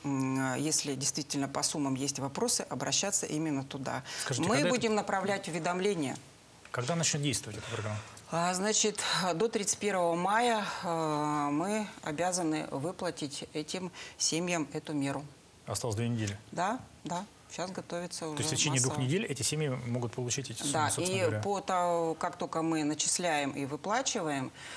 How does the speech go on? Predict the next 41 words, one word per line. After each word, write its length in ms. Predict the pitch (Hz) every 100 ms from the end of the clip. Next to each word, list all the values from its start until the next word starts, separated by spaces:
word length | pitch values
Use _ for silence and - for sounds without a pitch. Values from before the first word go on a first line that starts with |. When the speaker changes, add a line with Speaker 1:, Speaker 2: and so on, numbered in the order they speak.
| - -
Speaker 1:
а, 200 | 139 139
значит, 320 | 147 - -
мы 180 | 170 208
направляем 680 | 180 - 151 160 165 147 139
в 40 |
семью 460 | - 147 147 202 190
уведомление 640 | 151 131 143 143 208 190
о 40 |
том, 140 | 139 143
что 140 | -
такая 300 | 143 - 147
мера 180 | 143 143
социальной 320 | - 147 143
поддержки 440 | 135 139 180 - 156
назначена 580 | 135 165 165 - 151
и 20 | 139
выплачена 540 | 147 151 151 - 151
вам 180 | 143 151
на 80 | 143
расчётный 380 | - 156 -
счёт. 100 | 143 -
Speaker 2:
То 80 |
есть 240 | 113 107 -
более, 380 | 120 123 139 113
Speaker 1:
На 320 | 113 113 110 110
Speaker 2:
а, 40 |
Speaker 1:
ипотечный 320 | 107 107 127
Speaker 2:
более 180 | 127 135
Speaker 1:
счёт, 80 | -
да. 60 | 151
Speaker 2:
тысячи 260 | 117 -
трёхсот 320 | 110 113 127
семей 400 | - 135 175 214 214 - - -
Speaker 1:
Да. 120 | 180 175 170
Speaker 2:
до 120 | 107
конца 360 | 139 131 123
мая 320 | 104 117 170 165
получат 400 | 127 120 135 127 - -
эту 160 | 117 107
поддержку? 420 | 117 107 101 -
Speaker 1:
Да. 180 | 165